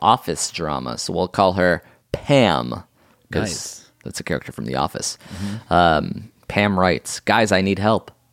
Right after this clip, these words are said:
Speaker 1: I'm a
Speaker 2: Oh.
Speaker 1: manager at a tech company, and my boss keeps stealing my Zoom backgrounds. We were in a meeting yesterday, and I had the conference room from The Office as my background.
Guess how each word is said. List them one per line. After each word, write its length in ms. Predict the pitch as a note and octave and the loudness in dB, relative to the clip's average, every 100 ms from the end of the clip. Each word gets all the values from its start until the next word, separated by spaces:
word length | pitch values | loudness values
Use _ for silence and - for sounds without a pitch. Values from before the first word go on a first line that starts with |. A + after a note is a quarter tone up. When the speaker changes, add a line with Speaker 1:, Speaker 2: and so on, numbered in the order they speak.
| _ - | _ -2
Speaker 1:
I'm 160 | F#2+ | 0
a 40 | F#2+ | 4
Speaker 2:
Oh. 20 | |
Speaker 1:
manager 460 | F#2+ G2 G#2 F#2+ | 4 4 4 4
at 100 | F2 | 2
a 60 | - | 2
tech 280 | - A#2 - | -2 -4 -2
company, 400 | D#2+ - B1 C2 | -6 -6 -6 -6
and 100 | C#2+ | -4
my 120 | D#2 | -4
boss 320 | - D#2 F#2 | 2 2 2
keeps 320 | - F#2+ - | -2 -6 -4
stealing 500 | - - A2 A2+ A#2+ | -4 -2 2 2 2
my 180 | F#2+ F2 | 2 2
Zoom 500 | F#2 E2+ G#2 D3 C3 | 0 0 2 4 2
backgrounds. 840 | - - - G1+ G1+ G1+ - - - - - A#2 | 0 -2 -2 -8 -8 -10 -10 -10 -12 -20 -18 2
We 140 | A#2 A2+ | 6 8
were 120 | A2+ | 8
in 120 | A#2+ | 8
a 40 | A#2+ | 6
meeting 440 | A2 C3 F3 G2+ | 6 8 6 6
yesterday, 540 | F2 E2 - E2 D#2+ F2 | 2 2 -2 -2 0 0
and 100 | F#2+ | 2
I 260 | F#2 G2 | 2 2
had 280 | F2+ A2 G#2 | 0 0 0
the 80 | G2+ | -2
conference 520 | - B2 B2+ A2 - | 0 -2 0 -2 0
room 140 | G#2 | -4
from 220 | G2 G#2+ G2 | -2 -4 -2
The 120 | F2 | 2
Office 480 | C#2+ E3+ - B1+ - | 2 2 -2 -8 -6
as 180 | - - | -8 -8
my 120 | D#2+ | -6
background. 600 | B1 G#1 - G1+ G1+ | -4 -6 -6 -8 -10